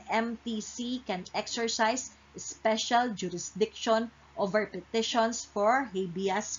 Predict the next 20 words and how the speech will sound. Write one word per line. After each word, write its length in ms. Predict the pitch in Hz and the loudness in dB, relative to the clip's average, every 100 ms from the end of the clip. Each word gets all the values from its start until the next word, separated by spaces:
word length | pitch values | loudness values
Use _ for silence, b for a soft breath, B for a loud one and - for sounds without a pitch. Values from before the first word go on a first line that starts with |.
| - | -6
corpus. 720 | 185 180 - 196 170 - - - - - | -6 -6 -4 -2 -2 -4 -8 -20 -20 -4
Take 220 | 214 - - | -2 0 0
note 280 | 208 208 - | 0 0 -2
of 160 | 185 | -4
the 80 | 180 | -2
condition 600 | - 190 175 208 214 208 202 | -2 -2 2 2 2 0 2
ha, 240 | 202 208 B B | 0 -2 B B
dapat 500 | - 175 180 - 220 226 - | -6 -4 -2 6 6 6 0
absent 640 | 175 180 170 - 240 247 - | -4 -2 -4 0 2 0 -4
ang 160 | 202 180 | -6 -4
lahat 460 | 180 165 226 240 233 | -4 -2 4 4 4
ng, 420 | 214 196 247 277 302 B B - - - | 0 4 4 2 -4 B B -20 -18 -4
lahat 460 | 185 196 - - - - - | 0 0 6 8 8 2 -6
of 120 | 190 156 - - | -6 -6 -14 2
all 420 | 208 240 262 285 247 | 6 6 6 4 0
the 160 | 185 - - | -2 -4 -4
R 240 | - 233 240 - | 4 4 4 -4
T 180 | 247 226 | -4 -4
C 400 | - - 277 269 | -6 -4 -2 -2
judges 680 | 202 185 175 226 240 - | -2 -4 -2 0 0 -4